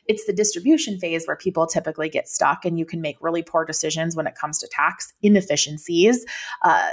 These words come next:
places where, you know, you give your money to the government instead of to yourself.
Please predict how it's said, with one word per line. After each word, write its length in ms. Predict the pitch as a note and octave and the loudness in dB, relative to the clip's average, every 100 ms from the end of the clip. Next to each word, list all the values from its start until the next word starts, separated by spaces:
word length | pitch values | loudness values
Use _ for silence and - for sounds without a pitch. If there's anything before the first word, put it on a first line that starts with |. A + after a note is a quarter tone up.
| - | -2
places 480 | - G3 G3 G3 F3 | 4 4 4 0 2
where, 260 | F#3 F3+ | 4 6
you 160 | E3+ F3 | 4 2
know, 80 | F3 | -2
you 160 | F3+ | -2
give 140 | E3+ F3 | -2 0
your 100 | F3 | 2
money 360 | F3 F3 F3 | 0 0 -2
to 100 | E3+ | -4
the 80 | E3+ | -4
government 520 | E3 D3+ D#3+ F#3 G#3 | 0 0 2 2 2
instead 280 | E3 D#3+ E3 | 0 -2 0
of 100 | E3 | 0
to 120 | E3 E3+ | -2 -4
yourself. 640 | D#3 - C#3 A3 C4+ - | -2 0 2 2 0 -14